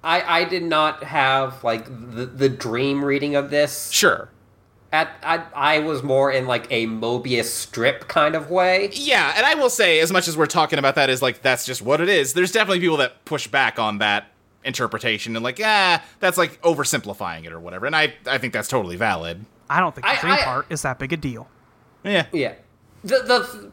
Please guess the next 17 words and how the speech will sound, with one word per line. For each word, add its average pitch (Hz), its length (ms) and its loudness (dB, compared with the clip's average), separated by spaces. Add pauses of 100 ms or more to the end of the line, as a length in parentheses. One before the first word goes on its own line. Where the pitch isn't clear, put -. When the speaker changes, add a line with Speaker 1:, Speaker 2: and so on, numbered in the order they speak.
(280)
Speaker 1:
the 247 160 -2
only 269 180 4
problem 202 240 2
I 180 120 4
have 151 280 2
with, 131 200 0
like, 123 260 2
the, 120 160 0
the 117 220 -4
dream 135 400 0
thing 147 340 2
is 120 320 0
people 127 420 0
then 117 220 0
going, 117 420 4
and, 160 160 2
like, 175 220 2